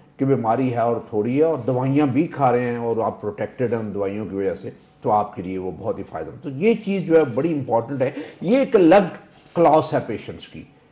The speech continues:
अ, हमारे दिल वाले मरीजों की एक अलग क्लास है,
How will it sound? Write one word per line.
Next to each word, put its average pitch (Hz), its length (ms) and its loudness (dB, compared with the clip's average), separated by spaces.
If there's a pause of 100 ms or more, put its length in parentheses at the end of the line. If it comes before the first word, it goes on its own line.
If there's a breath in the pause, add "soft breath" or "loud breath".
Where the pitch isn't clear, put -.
(160)
अ, 120 40 0
हमारे 131 580 4
दिल 139 240 2
वाले 156 200 8
मरीजों 127 320 0
की 131 140 -4
एक 101 120 -6
अलग 135 280 -2
क्लास 117 380 2
है, 127 200 -4